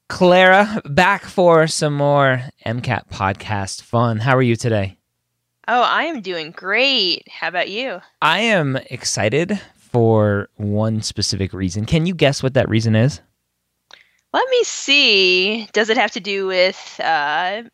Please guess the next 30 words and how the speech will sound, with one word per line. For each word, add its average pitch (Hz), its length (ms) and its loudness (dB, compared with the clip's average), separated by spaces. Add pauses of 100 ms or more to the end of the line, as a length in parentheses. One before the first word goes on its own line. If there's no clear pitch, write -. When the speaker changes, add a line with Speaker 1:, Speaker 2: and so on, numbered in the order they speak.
(200)
Speaker 2:
M 190 180 -10
cat 262 320 -4 (240)
and 175 220 -8
recent 180 280 -10
M 170 120 -4
cat 190 200 -8
changes? 185 600 -12
Speaker 1:
No, 156 460 2
no, 139 440 -2 (220)
no. 110 260 -6
I 107 100 -4
know 135 180 0
that's 139 200 -2
where 139 100 -2
you 127 180 -2
wanna 117 220 -2
go, 143 140 2
and 151 200 2
that, 127 220 -2
we'll 139 160 -2
talk 156 200 0
Speaker 2:
<laughs> - 40 -6
That's 147 60 0
Speaker 1:
about 139 120 2
Speaker 2:
where - 60 0
Speaker 1:
that. 180 160 0
Speaker 2:
my 233 200 -4
head 202 120 -8
is. 190 300 -14
Speaker 1:
Yeah. 120 480 2